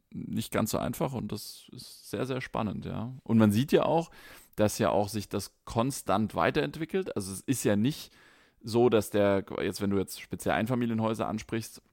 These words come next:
oder generell, wie soll ich sagen, normales Wohnen, <clears throat> da sind wir ja nicht seit dreißig Jahren stehen geblieben in der Entwicklung.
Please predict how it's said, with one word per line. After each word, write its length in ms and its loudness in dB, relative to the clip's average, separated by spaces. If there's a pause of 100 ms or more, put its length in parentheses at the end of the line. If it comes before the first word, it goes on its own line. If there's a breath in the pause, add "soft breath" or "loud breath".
(840)
oder 160 6
generell, 480 6
wie 60 0
soll 140 0
ich 40 -4
sagen, 220 2
normales 640 4
Wohnen, 380 2 (600 loud breath)
<clears throat> 140 2
da 260 8
sind 160 8
wir 60 12
ja 100 12
nicht 160 4
seit 260 2
dreißig 320 2
Jahren 220 0
stehen 280 0
geblieben 340 -2
in 100 -6
der 80 -2
Entwicklung. 580 -6